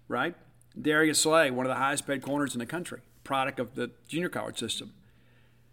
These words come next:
You know, Willie Gay, a guy that grew up just down the road from us, gonna take on, uh, A J Brown. You know, and A J Brown, that, that's a big miss for us. It is. I don't blame him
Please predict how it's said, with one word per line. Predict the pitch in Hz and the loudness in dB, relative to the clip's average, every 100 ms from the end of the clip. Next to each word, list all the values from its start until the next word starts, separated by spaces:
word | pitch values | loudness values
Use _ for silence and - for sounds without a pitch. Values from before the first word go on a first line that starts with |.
| - | -4
You | |
know, | 151 | 0
Willie | 139 143 | 4 4
Gay, | 135 151 160 | 4 2 2
a | 127 | 0
guy | 123 131 | 0 0
that | 131 135 | 0 -2
grew | 127 139 | 0 2
up | 139 | 2
just | 143 | 2
down | 147 147 | 2 2
the | |
road | 143 180 | 2 2
from | - 117 107 | 0 -2 -2
us, | - | -8
gonna | - 127 | -4 -4
take | 139 135 | -2 -2
on, | 139 139 139 | -2 -2 0
uh, | 131 135 | 0 0
A | 151 | 2
J | 147 | 2
Brown. | 143 160 190 - | 2 0 -2 -2
You | 123 | -2
know, | 131 | -2
and | 131 | 0
A | 139 | 2
J | 147 151 | 2 2
Brown, | 135 151 156 | 2 2 2
that, | 131 - | -2 -4
that's | 131 - | -4 -2
a | |
big | 131 151 | 0 0
miss | 143 175 - | 2 0 -2
for | 123 - | -4 -6
us. | - - | -6 -8
It | 127 | -4
is. | 170 208 - - - - _ _ - - - - - - - - - _ - - - - _ | -2 -2 -6 -10 -16 -20 _ _ -20 -20 -20 -20 -20 -20 -20 -20 -20 _ -20 -20 -20 -20 _
I | 135 | 6
don't | 180 165 | 6 8
blame | 151 190 | 6 6
him | 151 104 | 4 -2